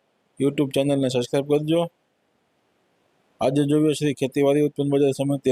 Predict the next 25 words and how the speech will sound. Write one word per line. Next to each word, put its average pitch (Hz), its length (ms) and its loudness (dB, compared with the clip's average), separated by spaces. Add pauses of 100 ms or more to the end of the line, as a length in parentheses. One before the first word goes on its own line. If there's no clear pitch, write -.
હળવદ, 139 320 2 (180)
હળવદ 135 380 2
માર્કેટ 135 320 -2
યાર્ડના 139 340 -2
બજાર 135 240 2
ભાવ. 147 200 2 (1300)
તારીખ 143 420 0
નવ 139 280 2 (140)
ચાર 147 220 2
બે 151 120 0
હજાર 143 220 2
પચીસને 139 400 -2
બુધવાર. 139 480 2 (1400)
ભાવ 135 240 2
પ્રતિ 143 260 0 (100)
વીસ 135 220 2
કિલોના 151 500 0
છે. 156 100 2 (1900)
કપાસ 147 500 2
નીચો 139 300 -2
ભાવ 131 180 2 (100)
તેરસો 135 360 0
રૂપિયા, 160 460 0 (1200)
ઊંચો 131 240 0
ભાવ 135 200 2